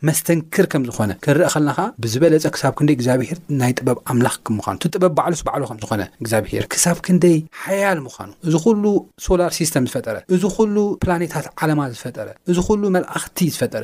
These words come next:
በብዓይነቱ ዝኾነ እንስሳ ዝፈጠረ፣ እዚ ኩሉ ዩኒቨርስ ዝፈጠረ ኣምላኽ ኢልና ክንሓስብ ከለና ክሳብ ክንደይ እግዚኣብሔር ዓብዪ ምዃኑ፣ ኢንፋክት እዚ ዓብዪ ዝብል ቃል ንባዕሉ ሲ ኣይገልጾን እዩ፣ ኣይገልጾን እዩ። እና ክሳብ ክንደይ ዓብዪ ምዃኑ ዘርኢ እዩ ማለት እዩ። ስለዚ ፍጥረት ሓደ ካብቲ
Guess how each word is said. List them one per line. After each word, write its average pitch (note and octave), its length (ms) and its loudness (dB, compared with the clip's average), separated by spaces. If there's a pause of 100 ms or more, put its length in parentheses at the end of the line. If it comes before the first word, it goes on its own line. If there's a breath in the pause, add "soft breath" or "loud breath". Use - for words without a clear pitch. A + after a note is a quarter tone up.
በብዓይነቱ F3+ 540 0
ዝኾነ E3 320 -4
እንስሳ E3 360 -2
ዝፈጠረ፣ G2+ 360 -8
እዚ D#3 160 -8
ኩሉ G#3 180 -4 (100)
ዩኒቨርስ F#3 480 2
ዝፈጠረ A#2+ 380 -4 (120)
ኣምላኽ G3 360 -4 (300)
ኢልና D#3+ 260 -6
ክንሓስብ D3+ 360 -8
ከለና F#3 240 -6
ክሳብ F#3+ 300 -4
ክንደይ G3 240 -2
እግዚኣብሔር F3+ 480 2
ዓብዪ E3+ 280 -2
ምዃኑ፣ D#3+ 360 -2 (160)
ኢንፋክት F#3 360 -4
እዚ E3 140 -8 (120)
ዓብዪ F3+ 280 0
ዝብል F3 260 0
ቃል F3 240 -4
ንባዕሉ E3+ 260 0
ሲ F3+ 120 -2 (120)
ኣይገልጾን E3 500 2
እዩ፣ A2+ 120 -6
ኣይገልጾን E3+ 600 -2
እዩ። C3+ 80 0
እና F3+ 140 -2
ክሳብ E3+ 220 -2
ክንደይ F#3 260 -2
ዓብዪ D#3+ 220 -2
ምዃኑ E3 280 -4 (120)
ዘርኢ B2+ 220 0
እዩ A#2+ 120 -4
ማለት - 200 -14
እዩ። - 40 -12
ስለዚ D3 180 0 (100)
ፍጥረት A3 480 2 (120)
ሓደ F#3 260 0
ካብቲ G#3+ 300 -8